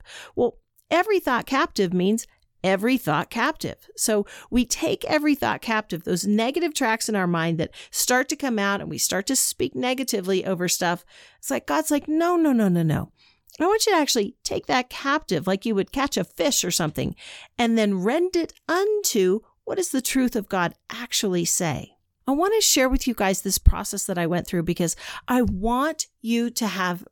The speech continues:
breakthrough. I want you to see the fruit of abundance of God in your life. I do believe that what you carry, the world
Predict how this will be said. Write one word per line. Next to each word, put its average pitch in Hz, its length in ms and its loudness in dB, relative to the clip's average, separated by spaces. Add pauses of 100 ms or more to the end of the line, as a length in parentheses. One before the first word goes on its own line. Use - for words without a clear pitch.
breakthrough. - 500 -4 (360)
I 208 120 2
want 233 400 2
you 330 60 0
to 330 100 2
see 220 380 0
the 190 160 -2
fruit 294 640 -2 (260)
of 180 140 0
abundance 226 800 0 (100)
of 175 220 -2
God 156 380 -2 (100)
in 185 200 4
your 175 120 4
life. - 420 -6 (380)
I 277 240 0
do 285 200 4
believe 202 520 0
that - 180 2
what 190 280 2
you 294 140 2
carry, 196 600 0 (160)
the 220 100 2
world 202 560 2